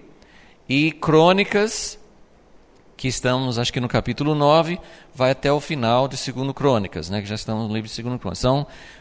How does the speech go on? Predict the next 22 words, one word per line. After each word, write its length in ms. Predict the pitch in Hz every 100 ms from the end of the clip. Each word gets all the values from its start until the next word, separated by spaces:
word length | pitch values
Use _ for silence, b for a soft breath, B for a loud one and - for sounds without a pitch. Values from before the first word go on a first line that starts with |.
| -
os 160 | 120
dois 520 | 113 135 139 - - -
relatos 720 | 139 127 120 127 123 135 -
paralelos 760 | - 131 123 107 113 127 135 127
e 60 |
nós 160 | 117 117
vamos 220 | 117 120
tá 420 | - 117 120 120 110 B B B
seguindo. 500 | - 143 123 104 92
Agora, 540 | 104 101 139 165 156
por 180 | - 123
exemplo, 480 | 110 123 170 135 117
por 160 | 156
que 140 | 175 190
que 60 |
nós 160 | 196 165
estamos 300 | 180 160 135
só 460 | - - 214 240
em 160 | 226 170
Primeiro 360 | - 170 170 143
Reis 260 | 156 131
onze? 460 | 120 107 87 -